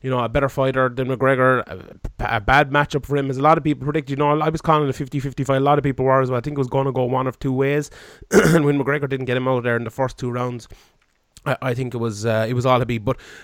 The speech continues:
look, for McGregor, the interesting thing, if they were to fight again, I think he can take some,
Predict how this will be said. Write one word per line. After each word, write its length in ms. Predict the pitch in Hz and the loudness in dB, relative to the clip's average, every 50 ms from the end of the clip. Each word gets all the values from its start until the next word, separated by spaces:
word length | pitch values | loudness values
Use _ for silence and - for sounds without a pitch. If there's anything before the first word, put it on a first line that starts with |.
| - - | -4 -4
look, 140 | 175 165 | -4 -2
for 140 | - - 185 | -2 -2 -2
McGregor, 480 | 180 160 170 170 185 165 175 156 127 98 - 104 - - - - _ _ _ _ | -2 -2 0 -2 -2 0 -2 -4 -6 -10 -16 -20 -20 -20 -20 -20 _ _ _ _
the 80 | 160 185 | -2 -2
interesting 320 | 208 - 214 202 - 185 | 0 0 -4 -6 -4 -4
thing, 120 | 180 165 160 | -2 -2 -2
if 100 | 151 - | -4 -4
they 100 | 156 151 | -4 0
were 220 | 143 147 156 160 | 2 2 2 2
to 120 | - 170 | 2 -2
fight 240 | - - 151 151 151 | -6 -4 -2 -2 -2
again, 260 | 151 147 151 151 156 - - - - - - - - - - - _ _ | -2 -2 -2 -4 -4 -8 -12 -20 -20 -20 -20 -20 -20 -20 -20 -20 _ _
I 100 | - 156 | -2 0
think 160 | 156 226 226 | 0 0 -2
he 120 | - 220 214 | -2 -2 -2
can 160 | 196 196 185 | -2 -2 -2
take 400 | - - - 202 202 196 185 - | -4 -4 -2 0 0 0 -2 -4
some, 880 | - - - - 170 160 160 160 156 156 151 143 135 131 120 107 - | -8 -8 -2 0 2 2 2 2 2 0 0 -2 -4 -6 -8 -12 -16